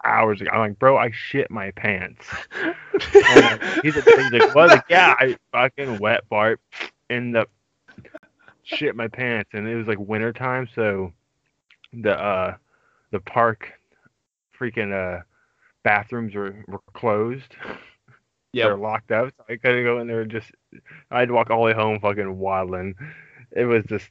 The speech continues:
Speaker 1: the worst feeling ever.
Speaker 2: Oh, what
Speaker 1: Yeah.
Speaker 2: if he, uh, like, um,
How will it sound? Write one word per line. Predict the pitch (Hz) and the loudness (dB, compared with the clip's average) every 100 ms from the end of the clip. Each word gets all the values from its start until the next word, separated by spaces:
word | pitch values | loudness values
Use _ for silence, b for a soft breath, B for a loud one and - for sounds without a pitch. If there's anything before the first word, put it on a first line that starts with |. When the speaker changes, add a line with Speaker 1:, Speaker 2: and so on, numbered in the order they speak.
| - | -10
Speaker 1:
the | 101 | -8
worst | 98 98 101 101 98 95 - _ _ _ _ - - | -6 -4 0 2 2 -2 -10 _ _ _ _ -20 -6
feeling | 98 95 90 87 - _ _ _ _ _ _ - | -4 -4 -6 -8 -12 _ _ _ _ _ _ -10
ever. | 90 80 - - - - - _ _ _ _ _ _ _ B B - | -6 -6 -8 -20 -20 -20 -20 _ _ _ _ _ _ _ B B 0
Speaker 2:
Oh, | 240 233 226 220 214 | 6 8 8 6 6
what | 220 | 4
Speaker 1:
Yeah. | 233 | 2
Speaker 2:
if | 233 | -2
he, | 247 208 196 | -6 0 2
uh, | 190 185 180 | 4 2 0
like, | 175 165 160 _ _ _ _ _ _ _ 302 | 0 0 -2 _ _ _ _ _ _ _ -16
um, | 139 156 147 135 131 113 | -10 -6 -4 -4 -6 -14